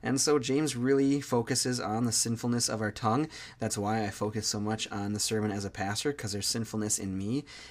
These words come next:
and that will come out. The longer I speak, the more things I say, uh, the more,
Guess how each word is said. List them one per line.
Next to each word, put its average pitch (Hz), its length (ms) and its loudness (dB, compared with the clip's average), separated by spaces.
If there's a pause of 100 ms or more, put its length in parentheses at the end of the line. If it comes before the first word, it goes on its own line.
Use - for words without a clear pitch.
and 98 120 -4
that - 120 -4
will 117 140 2
come 107 220 0
out. 123 260 0
The 104 100 -2
longer 110 340 2
I 107 60 2
speak, 156 380 0
the - 60 2
more 120 180 4
things 123 240 2
I 113 100 0
say, 131 400 0 (340)
uh, - 120 -10
the 107 100 0
more, 113 380 0